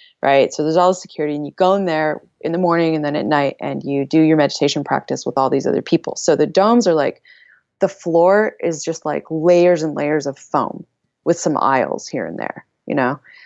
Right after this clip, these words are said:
And then everybody uses backjack chairs, like, stadium chairs to, to lean on. And then there's little bells that go off when you go from your regular meditation into your advanced cities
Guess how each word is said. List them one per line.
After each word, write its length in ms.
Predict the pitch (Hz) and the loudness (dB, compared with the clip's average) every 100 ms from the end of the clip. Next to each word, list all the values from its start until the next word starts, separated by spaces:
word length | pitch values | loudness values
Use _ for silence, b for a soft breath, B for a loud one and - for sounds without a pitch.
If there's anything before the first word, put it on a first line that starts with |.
| B | B
And 120 | - 175 | 0 4
then 120 | 175 | 4
everybody 320 | 170 165 160 | 4 4 2
uses 340 | 147 156 143 | 0 -2 -4
backjack 460 | 139 131 139 147 147 | -2 -2 -2 -4 -4
chairs, 520 | - 156 147 151 151 - | -2 0 0 0 -4 -4
like, 140 | 127 | -6
stadium 400 | - 139 127 139 | 0 0 0 -2
chairs 600 | - 151 143 147 - - - | -2 0 2 0 -6 -12 -2
to, 240 | 139 127 | 0 0
to 220 | - - | -4 -2
lean 240 | 139 135 139 | 0 0 2
on. 340 | 151 151 160 B B B B _ - | 2 2 0 B B B B _ -2
And 140 | 175 | 2
then 240 | 170 156 151 | 4 4 4
there's 220 | 160 160 | 2 4
little 180 | 175 156 | 2 2
bells 500 | - 143 143 147 - | 2 4 4 2 -2
that 120 | - | -4
go 140 | 143 | 0
off 280 | 127 117 - | 2 0 -2
when 100 | 139 | -8
you 80 | 139 | -4
go 240 | 147 139 | 0 0
from 240 | 147 143 135 | 0 -6 -4
your 180 | 147 135 | -6 0
regular 420 | 175 170 175 160 | 0 2 2 2
meditation 760 | 156 139 139 151 - - - - | 0 0 -2 -4 -6 -6 -6 -4
into 300 | - - 151 | -6 -4 -2
your 580 | 143 143 139 135 139 135 - | 0 2 2 2 2 0 0
advanced 840 | 160 139 165 156 - - - - | 0 2 2 2 0 -8 -18 -4
cities 560 | 175 160 151 151 139 | 0 2 2 2 -2